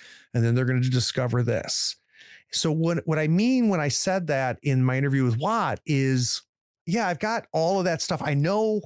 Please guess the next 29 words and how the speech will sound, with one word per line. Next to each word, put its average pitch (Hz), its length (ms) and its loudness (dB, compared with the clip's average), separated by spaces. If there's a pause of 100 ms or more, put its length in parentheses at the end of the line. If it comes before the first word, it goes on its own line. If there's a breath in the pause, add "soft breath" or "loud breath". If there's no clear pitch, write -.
(140)
what's - 180 -2
happening 139 460 0
in 120 100 2
this 117 220 0
world 110 640 -2 (280)
that, 117 260 -2
that 117 180 0
Brian 123 460 -2
and 120 100 2
the 113 120 2
other, 117 180 0
and 127 200 0
Dave, 113 420 2
who's 110 280 0
the 120 60 0
one 113 160 2
who 110 80 2
asked 110 220 0
the 113 60 -4
question, 110 520 -2 (120)
uh, 123 140 0
that 107 220 0
they're 127 200 0
all 120 120 0
playing 160 500 0
in. 95 240 -4 (1040 loud breath)
Um, 131 560 -2 (1600)
and 160 280 0 (100)
I'm 185 460 0